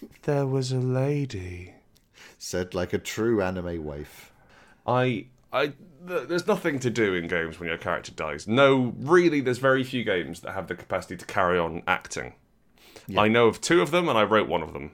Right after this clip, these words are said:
Speaker 1: and it's not out.
Speaker 2: Ooh.
Speaker 1: Mm-hmm. Oh, no, I read it years ago. It's that. It's, it's, uh, The Deep, do you remember?
Speaker 2: Shut up, Grant. I was trying to breathe mysterious.
Speaker 1: Oh,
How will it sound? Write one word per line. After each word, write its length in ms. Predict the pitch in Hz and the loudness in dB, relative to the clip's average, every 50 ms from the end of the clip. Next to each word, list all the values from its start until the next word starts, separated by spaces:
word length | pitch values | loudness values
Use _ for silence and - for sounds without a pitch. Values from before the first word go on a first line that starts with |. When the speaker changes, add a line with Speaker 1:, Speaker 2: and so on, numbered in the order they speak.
| _ _ _ _ - | _ _ _ _ -6
Speaker 1:
and 120 | - 95 90 | -4 -4 -2
it's 100 | 85 - | -2 -2
not 200 | 101 85 - 85 | -4 -2 0 0
out. 300 | 80 73 64 - - - _ _ _ _ _ _ _ _ _ _ _ _ _ _ _ _ _ _ _ _ _ _ - 78 | 0 0 -2 -4 -10 -14 _ _ _ _ _ _ _ _ _ _ _ _ _ _ _ _ _ _ _ _ _ _ -16 -14
Speaker 2:
Ooh. 880 | 78 80 82 87 92 113 127 147 180 - 82 78 - - - - - - | -14 -14 -14 -14 -16 -16 -16 -16 -16 -16 -16 -16 -16 -18 -18 -18 -16 -10
Speaker 1:
Mm-hmm. 560 | - 107 101 101 107 120 143 156 147 107 - - | -6 -4 -2 0 2 2 2 2 0 0 0 0
Oh, 100 | 82 78 | -2 -2
no, 160 | 76 76 78 | -2 -2 -2
I 40 | 80 | 0
read 160 | 85 90 85 | 0 0 0
it 60 | 71 | 0
years 200 | 95 107 95 80 | 0 0 0 -2
ago. 200 | 80 71 76 76 | -4 -6 -8 -8
It's 120 | - - - | -8 -8 -8
that. 160 | - 71 60 | -8 -8 -8
It's, 140 | - - - | -8 -8 -8
it's, 240 | - 80 - - 95 | -6 -6 -6 -4 -2
uh, 120 | 90 85 | -2 -2
The 120 | 82 95 | -4 -2
Deep, 280 | 92 170 170 - - - | 0 0 0 0 -2 -2
do 80 | - 123 | -2 0
you 40 | 143 | 0
remember? 260 | 165 202 226 220 - - _ _ _ _ _ _ _ - - _ | 0 0 -4 -4 -6 -10 _ _ _ _ _ _ _ -20 -20 _
Speaker 2:
Shut 220 | - - - 135 | -20 -20 -18 -16
up, 140 | 127 117 - | -16 -16 -14
Grant. 240 | - 98 92 101 104 | -14 -12 -12 -12 -12
I 40 | 104 | -14
was 80 | - | -16
trying 240 | - - 143 147 139 | -12 -10 -8 -8 -8
to 60 | 139 | -6
breathe 180 | 139 139 135 123 | -6 -6 -6 -6
mysterious. 800 | 120 - - - - 131 139 139 135 120 107 98 90 85 - - | -8 -8 -10 -10 -10 -10 -8 -8 -8 -10 -10 -12 -12 -14 -4 4
Speaker 1:
Oh, 180 | 117 117 113 | 6 8 8